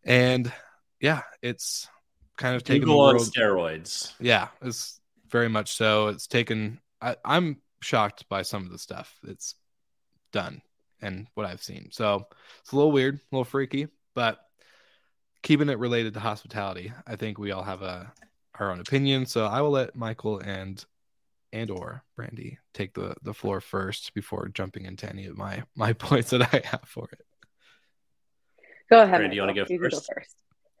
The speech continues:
Speaker 2: All right.
Speaker 3: You can go.
Speaker 2: So,
Speaker 3: <laughs>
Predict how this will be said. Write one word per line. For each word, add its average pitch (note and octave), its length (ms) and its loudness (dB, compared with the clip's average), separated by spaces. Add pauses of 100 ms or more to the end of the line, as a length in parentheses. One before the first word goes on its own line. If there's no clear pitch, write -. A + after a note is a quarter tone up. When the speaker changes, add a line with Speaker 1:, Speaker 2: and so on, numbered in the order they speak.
(100)
Speaker 2:
All G2+ 80 2
right. F2 160 -2 (320)
Speaker 3:
You C4 120 10
can A#3+ 160 10
go. F3+ 60 6
Speaker 2:
So, D3 560 8 (1120)
Speaker 3:
<laughs> - 60 -12